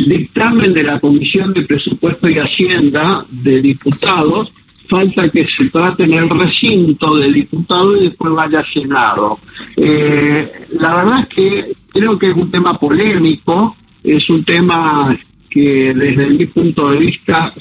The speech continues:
si lo aprueban tal cual está, eh, va a ser, eh, inconstitucional porque va a ser confiscatorio, eh, y la verdad es que resulta inoportuno en un momento post pandemia,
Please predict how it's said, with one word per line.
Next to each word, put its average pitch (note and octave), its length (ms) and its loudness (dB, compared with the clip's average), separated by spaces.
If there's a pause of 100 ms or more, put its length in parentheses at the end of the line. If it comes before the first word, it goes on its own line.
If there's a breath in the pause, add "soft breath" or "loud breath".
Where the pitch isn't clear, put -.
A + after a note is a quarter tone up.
(160)
si D3 300 2 (240 loud breath)
lo C#3 220 0
aprueban F3+ 560 0
tal D#3+ 280 -2
cual E3 300 0
está, F3+ 680 -2
eh, B2+ 680 0 (140)
va D3 80 2
a - 160 -2
ser, F3 220 0 (240)
eh, C3 600 0
inconstitucional C#3+ 1400 0
porque B2+ 280 -4
va C3+ 140 -2
a C#3 100 -12
ser C#3 140 0
confiscatorio, E3 1200 -2 (420 loud breath)
eh, C#3 540 0
y C#3+ 260 2
la C#3 180 2
verdad D3+ 200 0
es E3+ 180 -2
que D#3+ 120 2
resulta D3+ 500 0
inoportuno D#3 880 0
en C#3+ 100 2
un D3+ 140 0
momento D3+ 880 0 (140)
post D#3+ 240 0
pandemia, E3 880 2